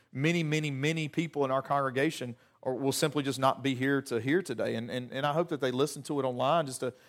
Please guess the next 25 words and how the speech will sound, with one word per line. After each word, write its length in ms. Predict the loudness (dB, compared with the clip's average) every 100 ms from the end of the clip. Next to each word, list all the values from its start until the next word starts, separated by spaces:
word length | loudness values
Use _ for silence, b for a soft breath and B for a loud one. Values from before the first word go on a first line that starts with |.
| b
make 160 | -4 -2
sure 180 | 0 2
that 100 | 4
we 120 | 8
all 140 | 8
catch 280 | 6 2 4
up 140 | 2
with 100 | 2
ourselves. 420 | -2 0 2 0 -2 b b -4
Um, 240 | -4 -6 -4
I, 240 | -4 -4 -4
I 80 | 0
would 120 | 0
love 300 | 6 8 8
for 80 | 4
you, 140 | 2
if 120 | 2 0
you 80 | 0
would, 220 | 2 2
just, 280 | 0 -4 -10 b b
um, 300 | 4 6 2 -6
make 460 | -6 2 4 4
a 80 | 2
concerted 540 | -2 -2 2 2 4 4
effort 360 | 4 2 -8